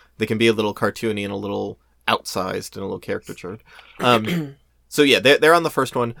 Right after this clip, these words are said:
and then the re-, pencilers for the second one, and we'll talk about it when we get there, are Brandon Peterson and Eric Guyen.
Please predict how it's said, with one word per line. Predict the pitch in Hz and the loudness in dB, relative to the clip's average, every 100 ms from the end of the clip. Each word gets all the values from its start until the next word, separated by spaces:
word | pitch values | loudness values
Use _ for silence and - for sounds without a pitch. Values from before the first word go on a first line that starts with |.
| - | -4
and | - 123 | 0 2
then | 123 113 113 _ _ _ - | 2 0 -6 _ _ _ -6
the | 120 113 | -6 -6
re-, | 120 127 - | -4 -6 -4
pencilers | - 185 - 165 | -6 -6 -2 -2
for | - | -2
the | 117 | -6
second | 110 117 107 | -2 -2 -2
one, | 98 101 | -6 -6
and | 101 | -4
we'll | 120 | -4
talk | - - 110 | -4 -6 -6
about | 98 98 | -4 -6
it | 95 | -6
when | 95 | -8
we | 95 | -6
get | 95 | -6
there, | - 92 | -4 -4
are | - 95 90 | -2 -2 0
Brandon | - 123 120 | 2 2 2
Peterson | 113 107 - 101 | -2 -4 -2 -6
and | 98 87 | -6 -4
Eric | 98 - - | -4 -4 -8
Guyen. | - - | -14 -14